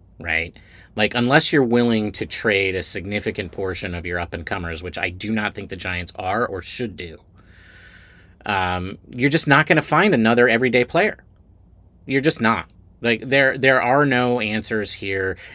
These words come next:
This is the team that the Giants are gonna roll with for the rest of the season. Yeah, they, they might make some magical moves. They, they might find somebody that, that fits in and they finally catch lightning in a bottle, right? Like they've been trying to, trying to do with, with a lot of these guys like Mercedes and, and,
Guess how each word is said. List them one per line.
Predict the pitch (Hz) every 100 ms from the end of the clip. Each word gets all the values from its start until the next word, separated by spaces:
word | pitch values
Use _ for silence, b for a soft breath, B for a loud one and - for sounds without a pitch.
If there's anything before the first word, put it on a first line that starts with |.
| -
This | 110 127
is | 156
the | 139
team | 139 123 113 107
that | 101
the | 101
Giants | 92 98 98 95
are | 98
gonna | 92 90
roll | 85 92 98 98
with | 98 98
for | -
the | 90
rest | 87 92 -
of | 90
the |
season. | 87 101 95 104 104 B B B
Yeah, | 196 175 92
they, | 139 147
they | 156
might | 160 160 156
make | 147
some | - 143
magical | 127 123 127 135
moves. | 120 120 120 117
They, | 117 117
they | 117
might | 113 120 120
find | - 123 117 113
somebody | - 117 110 110 107 107
that, | 98 98 104 104
that | 101
fits | - 113 113
in | 107 104
and | 95
they | 87
finally | 113 110 104
catch | - -
lightning | 104 107 104
in | 98
a |
bottle, | 90 95 92 92 92 87 B B B B
right? | 104 95
Like | 98 90
they've | 98
been | 95
trying | - 113 104 98
to, |
trying | 104 - 110 101 92
to |
do | 90 95 95 92
with, | 90 87 -
with | 101 104
a |
lot | 92 95
of | 92
these | 90 82
guys | 90 90 87 87 -
like | 87 87
Mercedes | 92 90 - 90 87 85 87 85
and, | 87 85
and, | 90 90